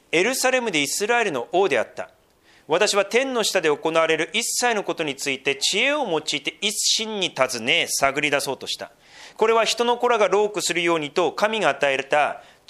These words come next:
辛い仕事だ。私は火の下で行われたすべての技を見たが、なんとすべてが虚しいことよ。風を追うようなものだ。曲がっているものをまっすぐにはできない。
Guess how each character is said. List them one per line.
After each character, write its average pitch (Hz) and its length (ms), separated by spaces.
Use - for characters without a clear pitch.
辛 185 320
い 220 140
仕 - 180
事 135 240
だ。 - 200
私 170 260
は 175 80
火 202 220
の 185 100
下 160 260
で 151 100
行 147 220
わ 151 180
れ 147 120
た 151 140
す - 180
べ 180 80
て 170 140
の 123 100
技 135 260
を 160 60
見 131 140
た - 100
が、 131 300
な 202 240
ん 311 160
と 170 100
す 160 160
べ 160 100
て 160 120
が 131 100
虚 131 240
し - 200
い - 40
こ 110 120
と 104 100
よ。 85 120
風 175 440
を 262 220
追 170 120
う 214 60
よ 214 140
う 170 40
な 123 80
も 117 100
の 107 80
だ。 - 200
曲 175 220
が 262 180
っ - 60
て 247 80
い - 20
る 254 80
も 254 140
の 233 100
を 185 60
ま 151 140
っ 160 40
す - 180
ぐ 214 100
に 202 100
は 127 100
で 127 100
き 139 140
な 127 80
い。 - 160